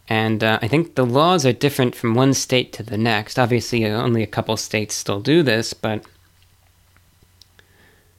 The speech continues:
some of them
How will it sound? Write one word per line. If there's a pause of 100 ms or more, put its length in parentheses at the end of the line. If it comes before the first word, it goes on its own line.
(1800)
some
of
them